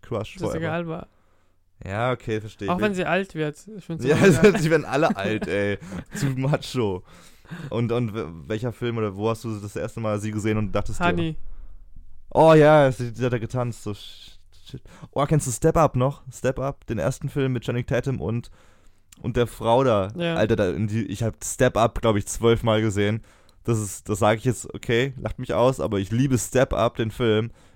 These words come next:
Speaker 1: Ich find die Musik überragend,
Speaker 2: Auch die
Speaker 1: ich find
Speaker 2: Nachmacher?
Speaker 1: Ja.
Speaker 2: Auch die, was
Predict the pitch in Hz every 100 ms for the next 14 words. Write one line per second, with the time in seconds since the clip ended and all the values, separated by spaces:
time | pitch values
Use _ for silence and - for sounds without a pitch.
0 | - 127 120 120 117 131 131 120 113 117
1 | 175 175 185 185 170 160 175 185 - _
2 | _ _ - 107 - 175 170 165 156 151
3 | 160 156